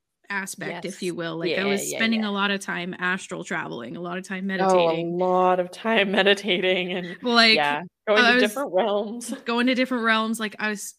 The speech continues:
Speaker 1: just doing a lot of exploration that wasn't necessarily, like, body. I wasn't really doing much with my hands,
Speaker 2: It was
Speaker 1: much
Speaker 2: a
Speaker 1: physical.
Speaker 2: lot of, like, understanding our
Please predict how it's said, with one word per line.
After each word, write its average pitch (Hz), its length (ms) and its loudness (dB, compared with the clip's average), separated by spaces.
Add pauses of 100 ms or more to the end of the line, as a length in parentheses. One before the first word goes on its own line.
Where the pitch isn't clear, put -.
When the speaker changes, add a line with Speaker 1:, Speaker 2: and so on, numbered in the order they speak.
(100)
Speaker 1:
just 233 260 -10
doing 240 240 -4
a 202 120 -4
lot 190 580 -2
of 196 220 -10
exploration 190 1160 -6 (420)
that 214 240 -4
wasn't 214 440 -2
necessarily, 196 840 -6
like, 160 220 -16 (300)
body. 175 420 -2
I 185 60 -4
wasn't 202 300 -2
really 202 240 -4
doing 175 260 -6
much 180 220 -8
with 196 140 -12
my 175 120 -12
hands, 175 500 -4
Speaker 2:
It 269 60 -4
was 302 160 -4
Speaker 1:
much 330 100 -4
Speaker 2:
a 277 60 -8
Speaker 1:
physical. 349 280 -4
Speaker 2:
lot 254 100 -10
of, 208 60 -16
like, 196 260 -6 (300)
understanding 202 760 -6
our 151 220 -8